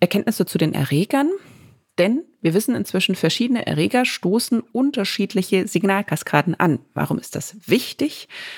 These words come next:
Weil man dann die Therapie besser anpassen kann. Das heißt also, ich muss erst die Diagnose stellen und den Erreger identifizieren. Und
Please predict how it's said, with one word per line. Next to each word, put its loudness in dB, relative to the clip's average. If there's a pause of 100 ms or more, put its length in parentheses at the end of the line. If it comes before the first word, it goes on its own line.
(160)
Weil 4
man 0
dann 2 (320)
die 0
Therapie 0
besser -4
anpassen 0
kann. 0
Das -8
heißt 0
also, -2
ich -4
muss 0 (100)
erst 2
die 0
Diagnose 0
stellen 0
und 0
den 0
Erreger 0
identifizieren. 0
Und -6